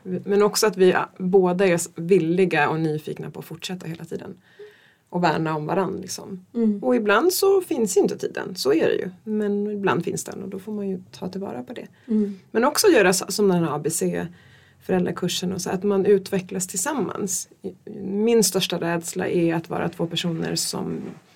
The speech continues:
Speaker 1: för jag är väldigt nyfiken på livet. Jag skulle aldrig bara nöja mig, till exempel. Sån är inte jag och det är inte min partner heller.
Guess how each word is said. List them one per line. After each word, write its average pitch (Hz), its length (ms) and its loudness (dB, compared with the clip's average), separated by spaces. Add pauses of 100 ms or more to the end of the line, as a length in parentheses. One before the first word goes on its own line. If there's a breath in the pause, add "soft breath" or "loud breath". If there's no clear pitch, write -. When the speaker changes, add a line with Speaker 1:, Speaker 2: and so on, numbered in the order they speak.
(160 soft breath)
Speaker 1:
för 196 200 -2
jag 220 220 8
är 165 40 4
väldigt 160 260 2
nyfiken 185 500 -2
på - 60 -10
livet. - 320 -8
Jag 180 100 0
skulle - 180 -4
aldrig 170 340 0
bara 160 320 -6
nöja 170 360 4
mig, - 200 -4
till - 80 -12
exempel. 175 280 -10
Sån 180 180 -2
är 170 100 -6
inte 156 240 -8
jag - 120 -12
och 185 100 -8
det 180 360 -2
är 175 40 2
inte 170 140 -4
min 175 160 -8
partner 175 280 -12
heller. - 300 -12